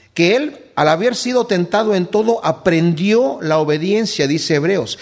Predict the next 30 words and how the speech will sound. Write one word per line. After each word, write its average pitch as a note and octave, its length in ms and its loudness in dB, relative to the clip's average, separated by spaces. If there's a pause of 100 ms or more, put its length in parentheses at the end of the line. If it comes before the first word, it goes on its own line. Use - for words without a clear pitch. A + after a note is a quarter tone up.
(120)
Y E3+ 80 2
no A#3 100 4
es C4+ 120 0
que A#3+ 100 -2
Él A#3+ 80 -2
no B3 140 0
supiera A#3 480 -2
ser F#3 200 -2
obediente, F3 720 0 (160)
sino F3 220 2
la F3 180 0
palabra A3 480 0
es G#3+ 180 -4
un A3 120 -4
poco G#3+ 300 -2
mal A3+ 240 -2
traducida F#3 760 0
porque G3 220 -4
es - 80 -8
pobremente. G3+ 840 0 (240)
A E3 140 2
veces F#3+ 240 0
hay F#3+ 120 0
palabras F3+ 440 0
tan C#3+ 160 2
ricas F3 360 -2
en C#3+ 120 0
griego E3+ 260 0
que C3 120 0
al A2+ 100 -2